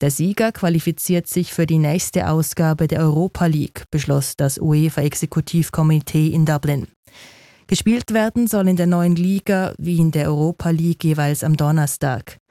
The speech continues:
Zugleich wurde beschlossen, die Europa League von achtundvierzig auf zweiunddreißig Teams zu reduzieren. Damit haben unter dem Strich sechzehn Vereine mehr die Chance, in europäischen Wettbewerben zu spielen.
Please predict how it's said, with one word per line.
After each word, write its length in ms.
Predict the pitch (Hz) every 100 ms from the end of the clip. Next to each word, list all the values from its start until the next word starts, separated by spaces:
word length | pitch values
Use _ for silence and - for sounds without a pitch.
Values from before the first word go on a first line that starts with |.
| _ _ _ _ _
Zugleich 460 | - 190 214 226 -
wurde 160 | 208 196
beschlossen, 580 | 190 196 190 - 214
die 160 | 190 202
Europa 480 | 170 160 180 - 220
League 340 | 196 220 -
von 300 | - 175 180
achtundvierzig 880 | - 175 - 202 - 185 - - 202
auf 220 | 180 175
zweiunddreißig 800 | - 175 165 180 165 156 160 180 -
Teams 360 | 165 160 -
zu 100 | -
reduzieren. 800 | 160 160 175 - 180 185 160 127 - - - - - -
Damit 340 | - 139 156 -
haben 380 | 147 156 147 -
unter 280 | 156 147
dem 140 | 139 143
Strich 540 | - 170 175 190 - -
sechzehn 520 | 170 190 - 220 202
Vereine 480 | 190 170 170 170 160
mehr 260 | 156 185
die 80 | 190
Chance, 560 | 165 170 165 170 - 170
in 160 | 156
europäischen 720 | 156 151 147 156 151 - 170
Wettbewerben 640 | 160 156 - 151 139 135 139
zu 140 | -
spielen. 540 | 147 - 156 147 135